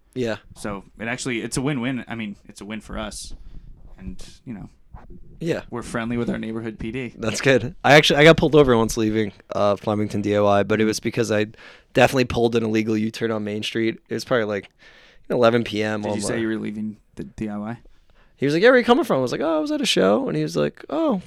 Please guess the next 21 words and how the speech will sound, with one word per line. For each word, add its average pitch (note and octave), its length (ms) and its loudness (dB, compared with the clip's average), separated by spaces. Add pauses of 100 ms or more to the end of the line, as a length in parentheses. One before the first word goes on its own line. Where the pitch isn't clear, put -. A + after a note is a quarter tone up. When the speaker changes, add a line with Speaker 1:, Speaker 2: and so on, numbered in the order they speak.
Speaker 1:
well, D#3+ 460 2
what - 100 -20
were A3+ 60 4
you A3 40 0
doing B3 180 4
there?" D4+ 180 4
I - 20 2
was D#3 120 -2
like, C#3 100 -10 (140)
"Yeah, D4+ 80 -12
I - 20 -8
was G3 220 -12 (180)
seeing E3 260 -2
some D3 140 -4
bands D3 320 2
play." G#3 220 -2
I - 20 0
was E3+ 100 -4
like, - 120 -8
"Oh, D4+ 240 -2 (840)
so C#3+ 180 0